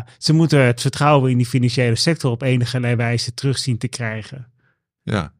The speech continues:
Speaker 1: En met dit soort zetten, je laat wel zien, het is geen, niet, niet pappen en nat houden. En wat mij opvalt,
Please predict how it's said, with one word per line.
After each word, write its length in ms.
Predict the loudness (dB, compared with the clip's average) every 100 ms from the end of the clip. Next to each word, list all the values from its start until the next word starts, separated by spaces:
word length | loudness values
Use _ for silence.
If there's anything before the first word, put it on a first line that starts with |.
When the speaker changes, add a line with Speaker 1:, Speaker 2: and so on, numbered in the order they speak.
| -4
Speaker 1:
En 140 | 0
met 180 | 2 2
dit 160 | 2 0
soort 200 | -4 -2
zetten, 360 | 0 0 -2
je 120 | -2
laat 220 | 0 0 0
wel 100 | -2
zien, 220 | 0 -2
het 120 | 0
is 120 | -2
geen, 300 | 0 0 2
niet, 220 | 2 2
niet 220 | 2 0 0
pappen 320 | -2 0 0
en 80 | 0
nat 180 | 0
houden. 280 | 0 -2 -2
En 60 | 0
wat 140 | 2
mij 140 | 2 0
opvalt, 500 | -2 0 0 0